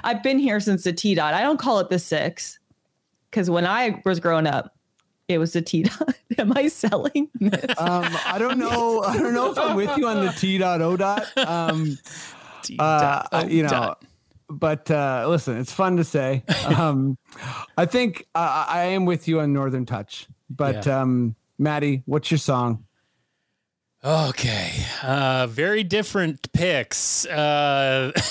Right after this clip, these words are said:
Speaker 3: <laughs> okay. Let me just start this off by saying when these playoffs started for the Raps, when I heard Shaq say that we were gonna get swept, it really hurt my feelings because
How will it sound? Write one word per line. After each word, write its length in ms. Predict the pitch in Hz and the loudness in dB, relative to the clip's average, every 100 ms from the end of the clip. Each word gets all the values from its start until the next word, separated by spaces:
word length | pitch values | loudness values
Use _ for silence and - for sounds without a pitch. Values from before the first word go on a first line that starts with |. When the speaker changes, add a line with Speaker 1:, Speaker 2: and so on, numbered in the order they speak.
| 190 | -4
Speaker 3:
<laughs> 280 | - 226 - | -4 -4 -2
okay. 540 | 233 - 196 185 131 - - - - - _ _ _ - | -2 0 2 2 2 -2 -12 -14 -14 -18 _ _ _ -4
Let 100 | 170 | 0
me 120 | 285 | 0
just 240 | 254 233 - | 0 -2 -2
start 420 | - 165 165 147 | 0 0 0 0
this 260 | 143 131 | -2 0
off 240 | 135 123 - | 2 0 0
by 140 | 123 | -2
saying 340 | 117 - 123 117 | 0 0 0 2
when 160 | 120 | 0
these 240 | 123 147 165 | 2 0 -2
playoffs 560 | - - 175 175 165 | -8 -2 0 2 0
started 600 | - - - 135 127 120 | 0 -2 0 0 2 0
for 100 | - | -4
the 120 | 113 107 | -6 -2
Raps, 600 | 110 110 107 - - - _ _ _ _ _ _ _ _ | 2 2 2 -2 -4 -6 _ _ _ _ _ _ _ _
when 140 | - 165 | -2 0
I 100 | 185 | 2
heard 300 | 156 240 302 | 2 2 0
Shaq 840 | - - 175 165 127 113 - - - _ _ _ _ - | 0 0 2 0 2 0 -4 -14 -18 _ _ _ _ -8
say 200 | - 156 | -2 0
that 100 | 151 | 2
we 100 | 143 | 2
were 140 | 143 | 2
gonna 140 | 143 | 2
get 180 | 147 139 | 0 0
swept, 600 | - - 123 120 113 - - _ _ _ _ _ | -2 0 2 0 0 -4 -6 _ _ _ _ _
it 40 | |
really 260 | 131 254 302 | -2 0 2
hurt 240 | 185 202 | 0 -2
my 120 | 175 147 | -2 -4
feelings 560 | - 131 113 104 92 | 0 0 0 -2 -6
because 580 | - 131 160 143 127 147 | -4 -2 0 0 -2 -8